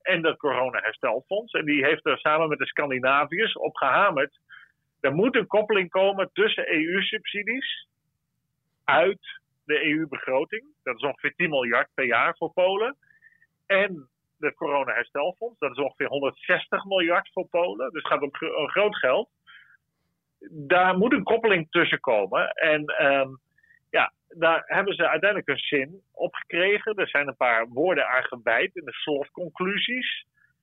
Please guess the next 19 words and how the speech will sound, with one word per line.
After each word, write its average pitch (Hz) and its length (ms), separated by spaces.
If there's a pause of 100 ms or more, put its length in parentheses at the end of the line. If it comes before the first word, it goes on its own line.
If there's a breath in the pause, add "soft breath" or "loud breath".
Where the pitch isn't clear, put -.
(240)
Eh, 156 240
die 165 140
zijn 156 180
aangenomen 165 800
na 156 200
die 147 220
top, 196 300
eh, 131 560
waarin 139 340
die, 127 240
dat 127 180 (100)
herstelfonds 131 720
is 123 100
afgesproken 160 880
en 135 120
ook 123 140
die 127 180
E 139 60
U-begroting. 180 720